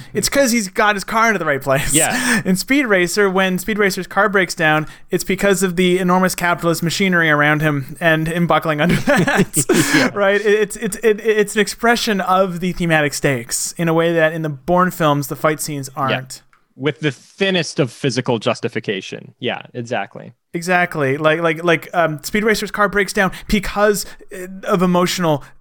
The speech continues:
Speaker 1: of his emotional arc, basically. Um, which I think is great. That's, Speed Racer, it's a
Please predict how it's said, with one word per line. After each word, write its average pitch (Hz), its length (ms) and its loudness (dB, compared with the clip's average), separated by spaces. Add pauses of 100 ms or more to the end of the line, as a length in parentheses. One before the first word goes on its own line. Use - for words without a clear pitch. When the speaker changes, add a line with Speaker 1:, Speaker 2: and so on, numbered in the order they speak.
(280)
Speaker 1:
of 185 100 2
his 175 140 2
emotional 156 340 -2
arc, 110 240 -18 (100)
basically. 123 500 -4 (200)
Um, 139 640 -4
which 175 160 0
I 196 80 2
think 208 140 2
is 175 80 -6
great. 233 340 2
That's, 226 240 -8 (440)
Speed 202 200 -2
Racer, 143 400 -2 (380)
it's 196 100 -20
a - 40 -20